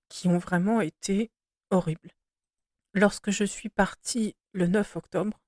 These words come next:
je pensais être, euh, seulement fatiguée et un petit peu démoralisée.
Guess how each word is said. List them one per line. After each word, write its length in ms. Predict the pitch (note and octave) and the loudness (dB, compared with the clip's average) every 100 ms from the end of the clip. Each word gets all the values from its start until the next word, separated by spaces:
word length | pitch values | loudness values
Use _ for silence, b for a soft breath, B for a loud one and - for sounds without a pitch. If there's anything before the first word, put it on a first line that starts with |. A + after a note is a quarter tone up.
| _ _ _ - | _ _ _ 0
je 140 | F#3 | 4
pensais 600 | G3+ G3 G3 - G#3 A3+ - _ | 4 4 2 2 2 2 -2 _
être, 440 | G3 G3+ - - F#3 | 0 0 -2 -4 -4
euh, 220 | F3 F3 - _ _ | -8 -10 -18 _ _
seulement 440 | - - F#3+ F#3+ G3+ | -6 0 2 4 2
fatiguée 800 | - F#3+ - F#3+ F3+ F#3 A3+ C4+ _ _ - | -2 -4 -4 -10 -2 0 0 -4 _ _ 0
et 300 | G3 G3 F#3 _ _ - | 2 2 -2 _ _ 0
un 120 | G#3+ | 0
petit 180 | G#3 - | 2 -4
peu 280 | - G#3+ G#3+ | -2 2 2
démoralisée. 720 | F#3 F3+ F3+ E3+ F3 E3+ - | 2 0 0 -2 -4 -8 -16